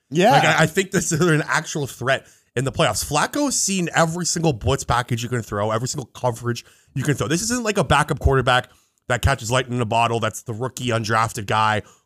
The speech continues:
Speaker 2: or the, the fifth round, third year rookie. You know
Speaker 1: Easton
Speaker 2: what I mean?
Speaker 1: Stick.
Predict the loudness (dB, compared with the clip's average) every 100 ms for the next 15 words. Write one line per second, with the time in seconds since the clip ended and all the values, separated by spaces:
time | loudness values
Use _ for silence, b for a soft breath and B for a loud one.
0 | -2 -2 0 2 4 4 2 0 -2 -2
1 | -2 2 2 2 0 -6 b b _ _
2 | 0 2 2 0 2 4 2 2 2 4
3 | 4 4 4 4 2 0 -4